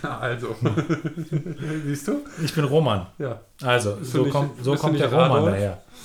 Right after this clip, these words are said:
Speaker 1: Radolf auch nicht.
Speaker 2: Nee.
Speaker 1: Also Roman.
Speaker 2: Also, Seppel ist halt Klärwerker. Und
Speaker 1: Und so konträr kommt jetzt hier wieder der Roman zum, zum Start.
Speaker 2: Mhm. Und Roman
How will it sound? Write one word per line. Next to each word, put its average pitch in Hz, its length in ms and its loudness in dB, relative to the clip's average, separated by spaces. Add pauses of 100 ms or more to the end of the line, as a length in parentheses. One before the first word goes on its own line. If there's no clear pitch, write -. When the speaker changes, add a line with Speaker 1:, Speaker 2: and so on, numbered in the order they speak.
(720)
Speaker 1:
Radolf 123 480 -2
auch 120 140 -4
nicht. 104 180 -8 (340)
Speaker 2:
Nee. 113 200 -2
Speaker 1:
Also 131 160 -2
Roman. 131 360 4 (240)
Speaker 2:
Also, 117 420 0 (180)
Seppel 123 360 2
ist 117 200 -4
halt 107 240 -2
Klärwerker. 117 680 0 (1120)
Und 143 100 0
Speaker 1:
Und - 160 -2 (320)
so 190 200 4
konträr 190 540 0
kommt 180 280 -2
jetzt 170 200 -4
hier 180 260 -2
wieder 175 220 -2
der 175 380 -6 (180)
Roman 113 640 -4 (480)
zum, 107 420 -12
zum 107 200 -12
Start. 92 420 -10 (140)
Speaker 2:
Mhm. 113 320 -2 (540)
Und 123 120 -2
Roman 151 640 4